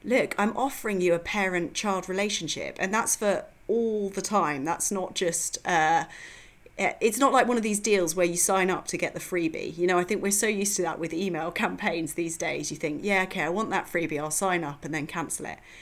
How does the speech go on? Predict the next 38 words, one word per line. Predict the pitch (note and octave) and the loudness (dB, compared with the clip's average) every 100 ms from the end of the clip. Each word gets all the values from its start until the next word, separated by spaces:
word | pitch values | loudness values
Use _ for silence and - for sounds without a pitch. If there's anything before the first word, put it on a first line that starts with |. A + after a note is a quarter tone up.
| - - - | -20 -10 -6
But | G3+ | 0
God | A#3+ A#3+ | 0 0
really | B3 C4 B3+ - | -2 -2 -2 0
is | A3+ | 0
offering | G#3 G#3 D#3+ C3 D3+ D#3+ | -2 -4 -6 -4 -4 -4
a | E3 D#3+ | -2 0
lifelong | F3 F#3+ F#3+ F#3 G3+ E3 D3+ | 0 0 0 0 -2 -4 -4
relationship. | D#3+ E3+ F3+ - - - - - - - - - - - _ | -4 -4 -4 -4 -8 -10 -10 -14 -20 -20 -20 -20 -20 -20 _
But | A3+ | 2
if | A3+ | 2
we | B3 | 2
want | B3+ C4+ | 2 2
to | C#4 | 2
be | C4+ | -2
in | A#3+ | -4
a | A#3+ A#3+ | -4 0
parent-child | A3+ A3 - G3 F#3 | 0 0 -2 -2 -2
relationship | F#3+ G3 G3+ - - | 0 0 -2 -4 -4
with | G3 G#3+ | -4 -4
him, | - - F3 F#3 - - - | -6 -8 -8 -8 -14 -20 -8
we've | G3+ A3+ | -2 0
got | A#3 | 2
to | A3+ | 0
be | G#3+ G3+ | 0 0
the | F#3 | -2
children. | - A#3+ A#3+ - F#3+ C4 | -2 -2 -2 -4 -4 -4
<laughs> | C4+ F4+ - - - | -8 -14 -18 -12 0
And | G3+ | 2
I | G#3+ | 4
think | C4 B3 | 2 0
for | - | 0
those | A3+ A#3+ C4+ | 2 4 2
of | C4 | 0
us | A#3 - | -2 0
who | A#3 | 0
are | G#3 | -2
parents | G3+ - D4+ D4 F3 E3 G3 | -2 -2 0 2 0 -2 -2
especially, | - F#3+ F#3 - D#3+ D3+ D#3+ | -2 -2 -4 -4 -2 -2 -4